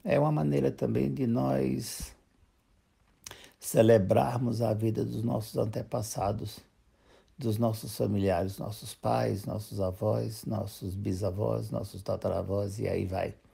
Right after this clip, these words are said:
Toda a nossa linhagem familiar.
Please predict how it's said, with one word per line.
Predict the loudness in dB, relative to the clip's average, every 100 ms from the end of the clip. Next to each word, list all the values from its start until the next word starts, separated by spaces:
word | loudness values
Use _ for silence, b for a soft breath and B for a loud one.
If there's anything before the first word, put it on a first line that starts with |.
| B B B B B
Toda | 0 2
a | 2
nossa | 0 -2 -2
linhagem | 0 0 0 0 0 -2 -4 -6 B B B -20 -20
familiar. | -6 -2 0 2 2 2 -2